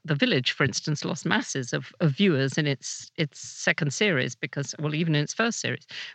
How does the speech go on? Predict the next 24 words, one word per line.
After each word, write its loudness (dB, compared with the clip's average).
because 4
it 0
was -2
too, 2
in 6
a 6
sense, 0
realistic. 0
So 6
I 6
think 2
you 4
have 2
to -6
be 2
careful. 2
You 2
have -2
to -2
accept -2
that 4
it 0
is 2
entertainment. 2